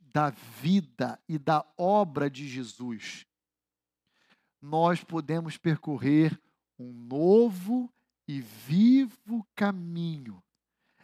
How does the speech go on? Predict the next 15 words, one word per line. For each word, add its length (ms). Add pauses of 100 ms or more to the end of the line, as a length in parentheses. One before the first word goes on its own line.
(180)
em 260
direção 1120 (500)
à 140
presença 1300 (220)
de 180 (200)
Deus. 680 (1400)
Para 140
que 140
a 60
gente 260
possa 800
voltar 960
a 100
ter 340
direito 1000